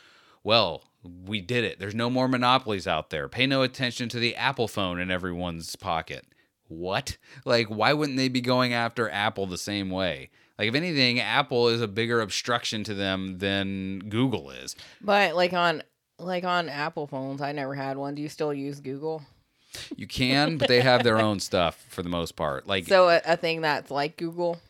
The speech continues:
Speaker 1: you look at, like, our phones, like, we have Google Pixels, and,
Speaker 2: Right.
Speaker 1: uh, but any Android phone is gonna become standard with Chrome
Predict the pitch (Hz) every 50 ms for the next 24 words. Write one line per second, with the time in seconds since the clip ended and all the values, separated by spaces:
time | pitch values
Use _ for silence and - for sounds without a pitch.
0 | _ - 151 151 180 175 175 196 196 - - 165 139 131 147 143 135 127 - -
1 | - - 123 127 131 139 135 123 117 - 120 120 123 120 107 98 90 98 101 95
2 | 113 120 123 120 110 101 98 104 110 104 104 92 - - 101 101 - - - 87
3 | 78 78 80 - - - _ - 98 98 95 95 92 92 92 92 95 92 90 90
4 | 90 87 87 87 90 90 104 123 127 - 101 95 123 135 143 170 147 113 104 104
5 | 107 107 98 104 98 92 90 85 - 98 92 87 87 87 87 82 95 95 95 104
6 | 95 95 90 90 98 92 - - - 110 107 101 92 - - 104 98 98 98 95
7 | 95 92 92 90 92 92 90 - - - - 110 101 98 95 95 92 92 92 92
8 | 95